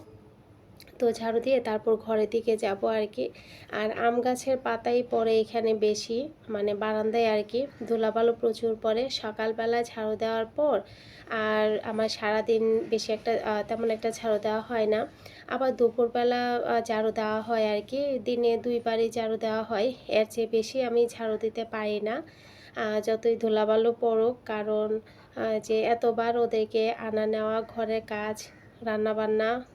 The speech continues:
সব কিছু মিলিয়ে একা সব <laughs> এর চেয়ে বেশি পেরে উঠি না আর কি। তো এই তো সিঁড়িগুলাও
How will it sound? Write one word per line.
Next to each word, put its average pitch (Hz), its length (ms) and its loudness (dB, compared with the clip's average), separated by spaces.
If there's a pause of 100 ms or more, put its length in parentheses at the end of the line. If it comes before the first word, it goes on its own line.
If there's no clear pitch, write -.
সব 220 300 -4
কিছু 226 260 -4 (100)
মিলিয়ে 233 480 4 (500)
একা 214 340 -2 (380)
সব 233 260 2 (120)
<laughs> - 420 2
এর 214 140 4
চেয়ে 247 180 4
বেশি 226 240 0 (580)
পেরে 269 280 2
উঠি 240 340 2
না 208 180 2
আর 202 160 0
কি। 254 160 -6 (1000)
তো - 120 -8
এই 247 120 2
তো 254 160 2
সিঁড়িগুলাও 240 600 4